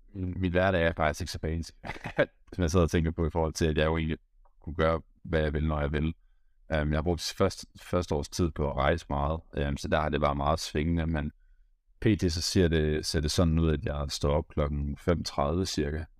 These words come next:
øhm, og tager ned og træner, øhm, fordi jeg føler ligesom, at når jeg så har været nede at træne, så kan jeg komme tilbage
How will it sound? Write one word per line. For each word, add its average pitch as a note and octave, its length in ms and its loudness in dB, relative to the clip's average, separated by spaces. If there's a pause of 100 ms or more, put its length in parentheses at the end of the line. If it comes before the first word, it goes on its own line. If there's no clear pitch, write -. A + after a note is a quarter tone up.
øhm, D2 600 -2 (280)
og - 80 -16
tager D2+ 160 -2
ned D#2 100 2
og D#2 100 0
træner, E2+ 460 -2 (440)
øhm, D#2+ 760 -4
fordi D#2 220 -2
jeg D2+ 100 2
føler E2 180 2
ligesom, D2+ 280 0
at D2 140 -4
når D#2 100 2
jeg D2+ 160 -2
så D#2 140 0
har D#2 140 0
været D2+ 280 0
nede F2+ 160 2
at F2+ 60 0
træne, D#2+ 340 0
så E2 120 -4
kan D#2 100 -2
jeg D2+ 80 0
komme D#2 140 -4
tilbage E2+ 400 0